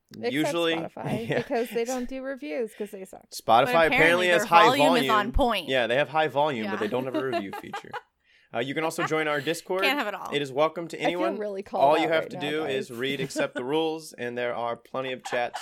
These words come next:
Speaker 2: for all kinds of various things, including feedback where you can leave reviews there also. And to close it off, Baxter, where can anyone find you if they're looking for you?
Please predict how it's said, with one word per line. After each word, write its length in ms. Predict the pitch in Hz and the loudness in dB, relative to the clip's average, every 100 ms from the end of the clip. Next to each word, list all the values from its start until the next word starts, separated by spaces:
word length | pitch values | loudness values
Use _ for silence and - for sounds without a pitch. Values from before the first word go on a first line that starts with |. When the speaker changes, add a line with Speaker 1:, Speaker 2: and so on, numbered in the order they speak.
| - - | -12 -8
Speaker 2:
for 340 | 113 110 110 _ _ _ | -4 -4 -6 _ _ _
all 140 | 190 | 0
kinds 300 | 175 143 120 | 2 -4 -4
of 80 | 113 | -4
various 280 | 107 107 104 | -2 -2 -4
things, 360 | - 104 104 - _ _ | -6 -6 -6 -14 _ _
including 480 | 143 147 139 131 123 | -10 -8 -4 -4 -4
feedback 540 | 123 113 104 107 107 - | -8 -10 -6 -4 -4 -8
where 80 | |
you 140 | 101 107 | -8 -8
can 340 | - 107 104 | -10 -10 -8
leave 320 | 98 101 101 _ - | -8 -12 -14 _ -12
reviews 520 | 104 98 92 95 - - | -10 -8 -10 -10 -14 -14
there 220 | - - | -12 -12
also. 380 | - - - - _ _ _ _ _ _ _ | -14 -14 -16 -16 _ _ _ _ _ _ _
And 560 | - 110 113 113 117 117 | -14 -10 -8 -8 -10 -12
to 380 | - 135 135 135 | -10 -6 -6 -8
close 200 | - 143 | -8 -10
it 60 | 143 | -8
off, 160 | 151 170 | -10 -10
Baxter, 680 | 117 143 180 - 196 208 208 _ _ | -6 -6 -6 -10 -12 -12 -18 _ _
where 380 | 113 113 135 143 | -12 -4 -4 -4
can 400 | - 151 147 151 | -8 -10 -10 -10
anyone 240 | 151 151 | -8 -10
find 320 | 147 151 156 135 | -8 -8 -8 -10
you 120 | 156 | -12
if 120 | 156 | -10
they're 120 | 156 | -10
looking 220 | 143 156 | -8 -10
for 140 | 147 135 | -14 -14
you? 220 | 156 | -12